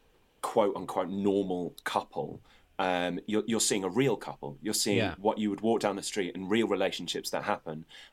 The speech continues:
Speaker 1: And as soon as people start to digest things like this day to day, they suddenly start realising we draw parallels all the time with what we say is normal and what we see on television. We see someone as a hero, as a muscular white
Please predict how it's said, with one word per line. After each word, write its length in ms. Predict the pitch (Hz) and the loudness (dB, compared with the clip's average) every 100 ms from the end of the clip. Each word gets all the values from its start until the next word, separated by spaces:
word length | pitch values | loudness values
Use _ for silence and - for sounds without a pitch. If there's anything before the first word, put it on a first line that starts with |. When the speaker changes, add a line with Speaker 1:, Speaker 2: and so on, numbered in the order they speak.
| - | -4
Speaker 1:
And 100 | 110 | -2
as 140 | 107 - | 0 0
soon 180 | 151 | 0
as 80 | 139 | 0
people 280 | 139 135 113 | 0 -2 -2
start 280 | - 110 - | 0 0 0
to 80 | - | -6
digest 680 | - 92 90 113 101 - - | -2 0 0 2 0 -2 -6
things 260 | 85 80 | -8 -6
like 220 | 85 80 - | -4 -4 -6
this 300 | 85 - - | -10 -8 -2
day 180 | - 95 | 2 2
to 160 | 87 - | 0 -6
day, 440 | 87 87 78 80 - - - | -2 -2 -2 -8 -16 -20 -2
they 120 | 117 | 0
suddenly 360 | - 104 110 98 | 2 0 0 -4
start 240 | - 101 | -4 -2
realising 460 | 110 107 98 82 85 | 0 2 0 -4 -8
we 100 | 95 | -6
draw 200 | 101 95 | -4 -2
parallels 500 | - 95 92 90 - | 0 0 0 -4 -4
all 160 | 107 98 | -2 -2
the 80 | |
time 460 | 95 98 87 82 82 _ - | -2 -2 -2 -4 -10 _ -8
with 260 | 92 85 78 - | -4 -4 -6 -2
what 200 | 101 87 | -2 0
we 320 | 98 101 104 | -2 -2 0
say 260 | - 95 | 2 2
is 100 | 85 | 0
normal 280 | 107 90 78 | 0 0 -2
and 100 | 78 | 0
what 100 | 85 | -2
we 80 | 87 | -2
see 180 | 82 85 | -4 -4
on 140 | 76 | -4
television. 540 | 71 87 80 76 73 85 | -2 -4 -4 -6 -8 -6
We 100 | 92 | -4
see 320 | - 92 87 - - | -2 -2 -4 -8 0
someone 240 | 131 117 | 2 2
as 120 | 92 | -2
a 40 | 92 | -2
hero, 540 | 107 107 95 82 82 - - | 0 2 2 0 -4 -10 -12
as 100 | 90 | -6
a 60 | 90 | -4
muscular 680 | 92 90 - 92 87 85 - - - - | -2 -2 -2 0 0 0 -2 -6 -10 -12
white 640 | 87 85 90 85 80 - | -6 0 2 0 -4 -10